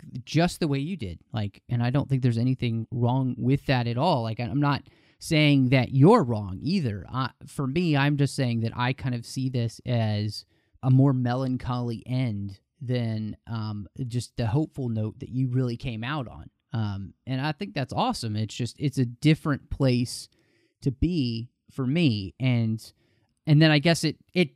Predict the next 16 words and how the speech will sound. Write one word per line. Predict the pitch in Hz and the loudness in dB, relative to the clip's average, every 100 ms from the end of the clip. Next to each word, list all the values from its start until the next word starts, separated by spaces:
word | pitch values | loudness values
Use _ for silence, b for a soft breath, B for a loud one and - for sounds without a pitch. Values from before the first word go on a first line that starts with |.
| _ - | _ 2
did, | 220 135 151 175 | 6 6 2 0
it | 151 127 | 0 4
obvi-, | 165 156 139 - | 4 4 2 2
honestly, | 156 170 139 117 143 | 2 2 0 0 0
it | 160 - | -2 4
did | 156 151 | 6 6
get | 135 127 | 4 -2
compounded | - 123 131 202 180 117 123 139 | 0 4 4 4 0 -4 -4 -2
because | 135 135 120 113 - _ _ - - _ | 2 4 4 2 -6 _ _ -20 -20 _
come | - 143 131 | -2 0 2
out | 113 123 - | 0 -2 -4
with | 120 117 - | -2 -2 -2
The | 127 | -4
Dark | 131 120 113 | -2 -4 -6
Knight | 107 | -4
Rises. | 127 123 117 104 98 - | 0 0 0 -2 -6 -8